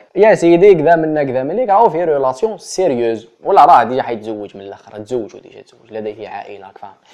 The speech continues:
هذاك الانسان بطبيعه الحال وباي ديفولت وباي ديفينيشن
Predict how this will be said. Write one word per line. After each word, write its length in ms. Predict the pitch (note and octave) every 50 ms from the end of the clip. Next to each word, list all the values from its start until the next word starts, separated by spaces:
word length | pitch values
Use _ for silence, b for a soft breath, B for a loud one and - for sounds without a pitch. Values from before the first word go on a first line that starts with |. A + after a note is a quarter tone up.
| b b
هذاك 180 | G#3 G#3+ A#3 G#3+
الانسان 520 | G#3 - G3+ E3+ D#3 - B2 A2 A2+ C#3
بطبيعه 680 | F3+ G3+ F3+ - D#3 D3 C3+ C3 C3+ C3 A2 G#2+ A2+ - G#2+
الحال 360 | G2 - - G2+ G2+ G#2+ G#2+
وباي 280 | A2+ A#2+ B2 D3+ D3
ديفولت 500 | C3 A#2+ B2 A#2 - - A2 A2 G#2 -
وباي 340 | A2 A#2+ B2 A#2+ A#2 A2+ A2
ديفينيشن 580 | G#2 G2+ G2+ - - G2+ G#2 A2 - - G3+